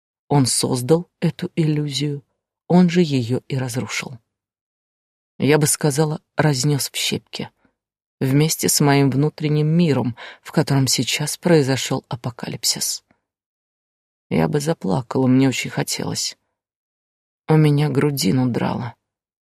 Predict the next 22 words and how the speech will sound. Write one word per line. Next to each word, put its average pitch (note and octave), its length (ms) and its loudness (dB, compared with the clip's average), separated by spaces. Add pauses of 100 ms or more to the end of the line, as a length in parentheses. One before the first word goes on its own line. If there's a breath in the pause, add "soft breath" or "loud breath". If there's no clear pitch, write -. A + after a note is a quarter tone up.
(160)
Так - 220 -8
хотелось C3+ 520 -4
зарыдать, C3+ 600 -4 (380)
но D#3 100 0
держалась C#3 640 2
изо C3+ 180 -2
всех - 300 -4
сил. A2+ 360 -4 (960)
Мои C#3 220 2
слезы C#3+ 460 0
будут C3 380 -4
означать, C3+ 480 -4
что - 220 -6
он C3 140 -2
победил, A#2 600 -4 (340 loud breath)
что - 240 2
у - 20 6
него D3 280 4
вышло D3 400 0
причинить C3 580 -2
мне C3 180 0
боль. A#2 360 -4